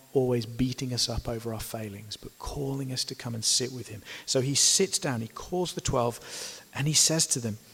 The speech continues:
"If anyone would be first, he must be last of all and servant of all."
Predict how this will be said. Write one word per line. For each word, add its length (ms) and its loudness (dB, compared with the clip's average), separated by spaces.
"If 140 -4
anyone 560 2
would 380 4
be 100 0
first, 840 -2
he 120 4
must 200 4
be 100 -2
last 720 0
of 160 -4
all 340 0
and 240 0
servant 800 4
of 140 -2
all." 420 4